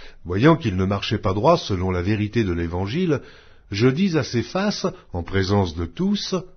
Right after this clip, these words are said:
Si toi qui es juif, tu vis à la manière des païens et non à la manière des juifs, pourquoi forces-tu les païens à judaïser ? Nous,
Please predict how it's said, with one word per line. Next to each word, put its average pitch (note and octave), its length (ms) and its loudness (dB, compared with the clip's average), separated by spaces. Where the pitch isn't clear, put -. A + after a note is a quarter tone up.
Si G#3+ 260 0
toi F3 240 8
qui G#2 200 -2
es F#2 100 0
juif, D#2 520 -10
tu E3+ 120 0
vis F3 320 4
à C3+ 60 6
la A#2 140 4
manière A2+ 380 2
des F#2+ 140 -4
païens F2+ 480 -4
et C#3 120 -2
non F#3+ 340 2
à A2+ 100 0
la G#2 120 4
manière G#2 400 2
des E2+ 160 -4
juifs, D2 520 -12
pourquoi B3 400 2
forces-tu - 760 -2
les D#3 160 -2
païens C#3 540 -2
à A#2+ 160 -2
judaïser ? G#2 920 -6
Nous, G2+ 360 -2